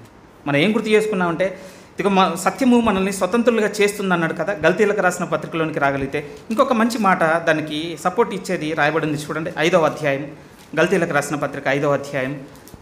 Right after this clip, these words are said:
మొదటి వచనాన్ని ఒకసారి మనం గుర్తు చేసుకోగలిగితే, ఇక్కడ కూడా ఏమని చెప్తున్నాడు చూడండి. గల్తీలకు రాసిన పత్రిక ఐదవ అధ్యాయం మొదటి వచనం. సందర్భం వేరు, కానీ వాస్తవానికి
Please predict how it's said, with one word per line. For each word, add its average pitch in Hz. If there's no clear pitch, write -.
మొదటి 226
వచనాన్ని 190
ఒకసారి 180
మనం 160
గుర్తు 165
చేసుకోగలిగితే, 147
ఇక్కడ 254
కూడా 254
ఏమని 202
చెప్తున్నాడు 160
చూడండి. 139
గల్తీలకు 202
రాసిన 175
పత్రిక 151
ఐదవ 156
అధ్యాయం 147
మొదటి 143
వచనం. 127
సందర్భం 294
వేరు, 170
కానీ 262
వాస్తవానికి 240